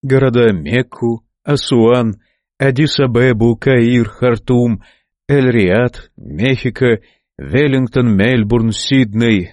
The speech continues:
Аделаиду, Москву, а также многие города Великобритании, Франции, Испании, Греции, Италии, С Ш А, Латинской Америки, Африки и многие-многие другие территории.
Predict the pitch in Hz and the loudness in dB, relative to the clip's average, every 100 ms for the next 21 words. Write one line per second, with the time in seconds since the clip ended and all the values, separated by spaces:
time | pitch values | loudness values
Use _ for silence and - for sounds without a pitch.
0 | _ - 139 135 123 107 117 110 110 95 | _ -6 -2 0 2 2 0 2 2 0
1 | 71 80 117 - - 101 110 101 - _ | -2 -4 -4 -6 -6 0 0 0 -6 _
2 | _ _ _ - 135 147 123 135 127 131 | _ _ _ -6 -4 -2 -2 -2 0 0
3 | 123 123 113 117 113 117 107 104 104 101 | 0 0 2 2 2 2 2 0 -2 -2
4 | 95 98 123 113 113 107 - 120 120 113 | -2 0 0 0 -2 -4 -4 -2 -2 -4
5 | - 110 107 - 127 123 113 110 98 - | -4 -4 -4 -4 0 0 2 0 -2 -6
6 | _ _ _ - 127 120 131 - - 117 | _ _ _ -14 -4 0 0 -2 -4 -2
7 | 117 - 131 127 117 113 131 123 135 135 | -2 0 0 2 2 0 -2 -2 0 2
8 | 127 123 147 143 - 131 123 123 143 135 | 2 0 0 -2 0 0 2 2 2 2
9 | 117 127 110 - _ _ _ _ 139 131 | 0 0 0 -4 _ _ _ _ -2 0
10 | - 95 - 85 67 64 _ _ _ _ | -2 -6 -6 -8 -8 -12 _ _ _ _
11 | 143 135 120 147 139 127 135 131 120 113 | -2 0 0 0 0 0 0 0 0 0
12 | 104 110 110 110 98 92 107 101 - 101 | 0 2 2 0 0 0 0 0 -2 -4
13 | 98 113 107 82 65 65 | 0 0 0 -2 -6 -12